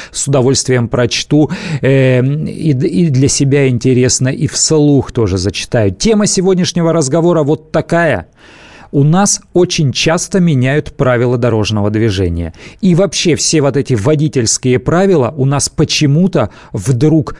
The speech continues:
решили менять очень часто. Только что сейчас Лена в новостях прочитала об очередном изменении. Сегодняшняя новость, сегодняшний анонс. Вообще в течение вот этого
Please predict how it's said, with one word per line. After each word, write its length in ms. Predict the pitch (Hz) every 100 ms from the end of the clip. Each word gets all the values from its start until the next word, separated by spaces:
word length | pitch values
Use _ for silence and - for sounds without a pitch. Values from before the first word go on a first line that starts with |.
| -
решили 520 | 127 127 - 180 165
менять 440 | 131 123 147 151 -
очень 340 | 131 143 131
часто. 540 | 113 131 104 - - - - 135 - - - -
Только 320 | 208 196 135
что 220 | 113 -
сейчас 640 | 107 160 147 - 127 107 131
Лена 420 | 135 143 98 87 117 120
в 80 | 101
новостях 680 | 120 143 156 - 139 90 -
прочитала 640 | - 107 - - 165 165
об 220 | - 139 127
очередном 580 | - 131 120 139 143 139
изменении. 1000 | 120 151 139 123 92 87 87 98 95
Сегодняшняя 840 | 92 - 170 160 139 101 - 107 101
новость, 520 | 104 101 82 - - -
сегодняшний 720 | - 131 147 104 101 104 98
анонс. 480 | 104 104 80 - - - - -
Вообще 480 | 107 104 - 208 202
в 100 | -
течение 560 | 151 - 156 135 131
вот 200 | 113 143
этого 320 | 156 131 107